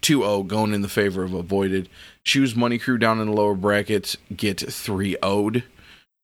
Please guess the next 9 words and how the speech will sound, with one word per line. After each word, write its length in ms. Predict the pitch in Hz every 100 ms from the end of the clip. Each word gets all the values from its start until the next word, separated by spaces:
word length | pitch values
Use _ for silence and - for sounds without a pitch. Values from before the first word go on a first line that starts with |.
| _
by, 520 | 110 107 104 101 101 -
uh, 160 | 104 -
Ex 220 | 110 107
Oblivion. 600 | 104 110 107 110 117 135 - _ _ _ _
And 240 | 110 107 104
then 360 | 104 101 98 -
Young 280 | 95 113 113
and 160 | 107
Beautiful 580 | 104 113 101 - 92